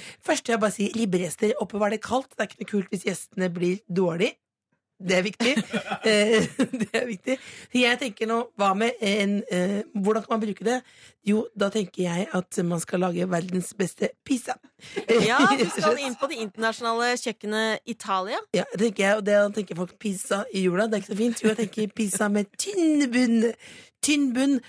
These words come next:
Speaker 1: Og da kan man altså ha, eh, rett og slett litt, eh, svinekjøtt på den. Altså, det er jo ribben.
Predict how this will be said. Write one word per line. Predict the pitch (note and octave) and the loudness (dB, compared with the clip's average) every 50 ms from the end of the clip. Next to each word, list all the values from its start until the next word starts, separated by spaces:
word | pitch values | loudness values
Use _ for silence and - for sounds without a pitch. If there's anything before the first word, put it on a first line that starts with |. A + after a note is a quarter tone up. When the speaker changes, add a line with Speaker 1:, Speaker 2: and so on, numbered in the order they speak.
| - - - - _ | -14 -20 -20 -10 _
Speaker 1:
Og | - A3+ | 0 0
da | A3+ A3+ | 0 0
kan | A#3 | 0
man | C4 C4 A#3 | 0 0 0
altså | F3 - A#3 A#3 | 0 0 0 -2
ha, | F#3+ F#3+ F#3+ G3+ B3 C5+ A#4+ | 0 -2 -4 -6 -6 -4 -2
eh, | G3+ F#3+ F#3 F#3 F#3 F#3+ G#3+ G#3 | 0 2 2 4 2 2 2 0
rett | F#3+ F#3 - G#3 | 0 -2 -2 -4
og | - | -2
slett | - A3 G#3+ _ - A#3+ | -2 -2 -4 _ -12 -10
litt, | A3 B3 G#3+ - - - | -6 -6 -6 -6 -6 -2
eh, | - A3+ A#3 | 0 0 0
svinekjøtt | C4 - - - - A#3+ A3 G3 F3+ E3 - C4+ - - | 0 -2 -2 0 2 2 2 2 2 0 -2 -4 -4 -4
på | - A#3+ | -2 0
den. | A#3 B3+ B3+ | 2 2 2
Altså, | B3 G#3 F3 F#3+ G#3 | 0 0 0 -2 -2
det | F3 F#3 F3+ | 0 0 2
er | F#3 F3+ | 2 0
jo | - - - - F#3+ F#3 | 0 -2 0 0 0 0
ribben. | F#3+ F#3+ E3+ D#3 D3+ F3 F#3+ G3+ F#3 | 0 -4 -6 -2 0 0 2 0 0